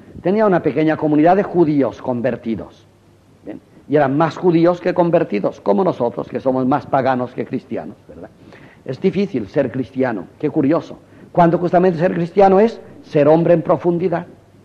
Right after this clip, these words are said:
porque lo que más quiere el hombre es amar y ser amado. Ya lo decía San Agustín, "Amare et amari", es, es propio del hombre. Sin embargo, aun cuando se nos habla de nuestra propia profundidad,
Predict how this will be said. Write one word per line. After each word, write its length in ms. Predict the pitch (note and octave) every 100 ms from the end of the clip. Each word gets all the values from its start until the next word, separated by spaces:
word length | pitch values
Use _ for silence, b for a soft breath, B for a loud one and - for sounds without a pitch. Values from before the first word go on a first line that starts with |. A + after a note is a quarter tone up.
| _ -
porque 240 | B2+ A2+
lo 140 | G2+ F#2+
que 100 | G2
más 300 | A#2 E3+ -
quiere 220 | E3 E3+
el 100 | D#3+
hombre 220 | F3 F#3+
es 100 | E3
amar 260 | D3+ E3 G#3+
y 80 |
ser 180 | - F#3+
amado. 380 | G3 G3+ F#3 G#2 - - -
Ya 80 | C3
lo 100 | C3
decía 220 | B2+ C#3+
San 160 | C#3+ D3+
Agustín, 380 | E3 F3 C#3+ B B
"Amare 460 | A2+ C#3 E3+ G3+ G3+
et 140 | C#3+ A#2+
amari", 380 | D3 E3+ B2 - B B B B - - -
es, 200 | D3+ C#3+ -
es 120 | D3
propio 340 | G3+ A#3+ G3
del 140 | C#3+ B2+
hombre. 220 | A#2 D3
Sin 100 | G3
embargo, 420 | A#3+ - A2 G#2+ -
aun 240 | D#3+ F3 E3+
cuando 420 | - A#3+ A#3 A3
se 140 | A3
nos 160 | G#3 F#3+
habla 220 | G#3+ G3
de 60 | D#3+
nuestra 300 | A3 A3+ F#3+
propia 340 | G3+ G#3 G3+
profundidad, 640 | F#3 E3+ F3 D#3+ D#3+ C3+